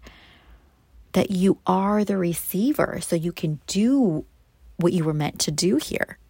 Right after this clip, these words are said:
right? It's not by an accident you were born. So,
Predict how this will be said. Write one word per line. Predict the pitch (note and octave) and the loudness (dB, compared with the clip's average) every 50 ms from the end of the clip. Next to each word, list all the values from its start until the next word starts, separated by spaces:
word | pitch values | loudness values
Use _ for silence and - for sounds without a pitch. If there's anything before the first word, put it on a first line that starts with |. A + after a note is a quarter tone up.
| _ - | _ -18
right? | - - G#3 G#3+ | -4 -2 0 0
It's | A#3 - - | 0 0 2
not | F#3+ A3 - | 2 2 2
by | - F#3 | 2 2
an | E3+ D#3+ D3 - | 2 2 2 0
accident | - E3 G3 A3+ - - - E3 E3 - | -2 -2 -2 -2 -2 -2 0 0 0 2
you | F3+ F3+ | 0 0
were | E3 D#3 | 0 0
born. | D#3 - E3 F#3+ B3 D4+ C4 G#3+ A3 A#3 - - - - - - - - - - - - - - - - | 2 4 4 4 4 2 2 0 0 0 -4 -10 -20 -20 -20 -20 -20 -20 -20 -20 -20 -20 -20 -20 -20 -8
So, | - - - - A#3+ A#3 A3+ A#3 A#3 | -4 -2 6 6 8 8 8 6 4